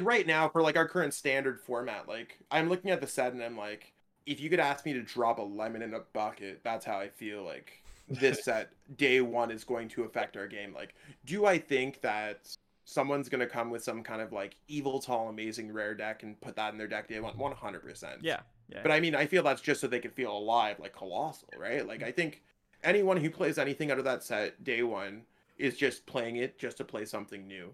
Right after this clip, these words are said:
Speaker 3: Yeah.
Speaker 1: Um,
Speaker 3: Yeah, yeah.
Speaker 1: the same way that all these sets kinda go down. I mean, if you're not a collector, this set's probably not for you. There's some cool cards for sure. I mean, don't sleep on the
Speaker 3: Those
Speaker 1: ten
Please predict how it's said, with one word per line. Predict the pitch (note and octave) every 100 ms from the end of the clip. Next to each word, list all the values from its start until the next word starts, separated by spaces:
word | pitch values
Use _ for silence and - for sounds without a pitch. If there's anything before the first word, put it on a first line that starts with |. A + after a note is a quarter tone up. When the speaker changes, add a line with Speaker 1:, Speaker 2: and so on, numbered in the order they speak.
| -
Speaker 3:
Yeah. | D#3 - -
Speaker 1:
Um, | - G2 F#2+ -
Speaker 3:
Yeah, | - D#2+
yeah. | D#2 _ _
Speaker 1:
the | D3
same | - C#3 C#3+
way | C#3
that | C3 A#2
all | B2 B2
these | B2 A2+
sets | A2+ -
kinda | A#2+ A2+
go | A2 A2
down. | G#2 G#2 F#2+ F2+
I | -
mean, | G#2+ G2+ - -
if | B2
you're | D3+
not | E3
a | E3
collector, | D#3 C#3+ - D3 C#3+
this | C3 -
set's | B2 -
probably | C3 B2+ C#3 D3
not | C#3+ C#3
for | D3
you. | C#3+ C#3+ D3+ D3 _ _ -
There's | B2
some | B2+ B2
cool | - D3+
cards | C3+ C3+ -
for | B2+
sure. | - B2+ E3 F3+
I | A#2+
mean, | A2 A2+
don't | B2+ B2
sleep | - C3+ A#2+
on | A#2+
the | A2+ G#2+ G2+ - _ _ _ - -
Speaker 3:
Those | D#3 C#3
Speaker 1:
ten | A#2+ D#3+